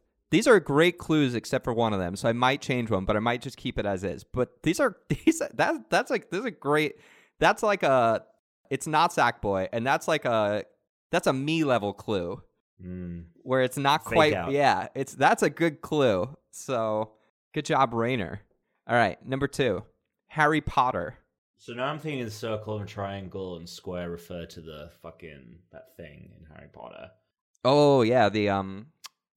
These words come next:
Speaker 2: Horcruxes. No,
Speaker 1: Oh my
Speaker 2: the
Speaker 1: God,
Speaker 2: Hallows,
Speaker 1: the Deathly Hallows.
Speaker 2: right?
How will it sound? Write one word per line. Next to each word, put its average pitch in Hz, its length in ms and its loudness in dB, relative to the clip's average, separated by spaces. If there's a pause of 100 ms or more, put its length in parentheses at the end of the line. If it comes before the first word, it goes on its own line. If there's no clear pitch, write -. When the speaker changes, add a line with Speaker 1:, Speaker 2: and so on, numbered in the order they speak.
(180)
Speaker 2:
Horcruxes. 78 760 -16
No, 87 340 -6
Speaker 1:
Oh - 40 -14
my 90 120 -10
Speaker 2:
the 95 80 -12
Speaker 1:
God, 87 140 -6
Speaker 2:
Hallows, 82 160 -6
Speaker 1:
the 113 100 0
Deathly 113 300 -2
Hallows. 90 340 -4
Speaker 2:
right? 98 160 -14